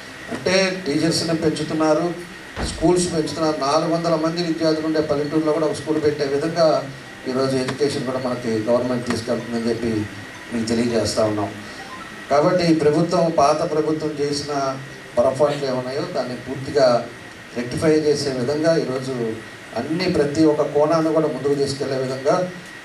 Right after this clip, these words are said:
మన లోకేష్ గారు చూస్తున్నారని చెప్పేసి తెలియజేస్తున్నా. కాబట్టి మీ ప్రైవేట్ స్కూల్స్కి ఖచ్చితంగా రాబోయే రోజుల్లో గవర్నమెంట్ స్కూల్స్ కూడా ఒక కాంపిటీషన్ అవుతుంది. కాబట్టి దానికి తగ్గట్టుగా మనం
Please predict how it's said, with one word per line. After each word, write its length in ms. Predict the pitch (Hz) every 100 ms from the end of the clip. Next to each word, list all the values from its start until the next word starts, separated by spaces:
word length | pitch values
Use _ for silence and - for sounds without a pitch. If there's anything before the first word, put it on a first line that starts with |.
| -
మన 80 | 127 123
లోకేష్ 340 | 131 131 139
గారు 300 | 127 123 123
చూస్తున్నారని 500 | 127 - 135 127 120
చెప్పేసి 260 | 117 123 123
తెలియజేస్తున్నా. 760 | - 113 113 110 104 - 113 - - - - - - -
కాబట్టి 360 | 160 185 185
మీ 200 | 185 180
ప్రైవేట్ 420 | 160 139 151 170 165
స్కూల్స్కి 480 | 160 151 147 175
ఖచ్చితంగా 640 | 160 139 - 160 156 151 147
రాబోయే 380 | 131 131 135
రోజుల్లో 500 | 135 127 127 131 170 180 - - - - 120
గవర్నమెంట్ 340 | 131 135 143 -
స్కూల్స్ 280 | 135 120
కూడా 160 | 143 139
ఒక 80 | 139
కాంపిటీషన్ 500 | 120 123 127 - 117
అవుతుంది. 360 | 113 110 104 101 - - - - - - - -
కాబట్టి 600 | 123 139 139 151 135 127 - - - - - -
దానికి 300 | 120 135 135
తగ్గట్టుగా 640 | 127 131 127 135 139 143 - -
మనం 160 | 123